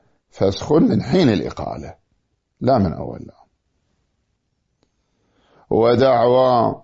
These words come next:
أن النص منصرف إلى خصوص المستقر، إلى خصوص الملك المستقر،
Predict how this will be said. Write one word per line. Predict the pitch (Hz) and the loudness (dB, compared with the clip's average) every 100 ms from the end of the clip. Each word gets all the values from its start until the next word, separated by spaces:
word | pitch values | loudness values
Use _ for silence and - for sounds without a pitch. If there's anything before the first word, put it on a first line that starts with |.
| _ _ _ _ - | _ _ _ _ -2
أن | 113 113 113 | 2 4 4
النص | 117 113 117 117 - - 117 113 110 | 4 4 4 0 -2 0 2 2 2
منصرف | 110 110 104 - 107 107 104 120 131 131 92 - - 110 92 _ _ _ _ _ _ _ _ _ _ _ _ | 2 2 2 0 2 2 2 0 0 0 -2 -6 -12 -20 -20 _ _ _ _ _ _ _ _ _ _ _ _
إلى | 107 110 107 101 | 2 2 2 2
خصوص | 110 98 110 101 98 104 | 0 -2 2 0 2 2
المستقر، | 101 98 95 - 98 - 110 101 92 - _ _ _ _ - | 2 2 -2 -4 -6 0 0 0 -4 -12 _ _ _ _ -6
إلى | 78 101 | -2 0
خصوص | 98 101 110 101 117 | 0 -2 0 0 2
الملك | 104 104 95 110 | 2 2 0 0
المستقر، | 98 98 - 101 127 127 156 233 | 0 -2 -2 -2 2 4 2 -2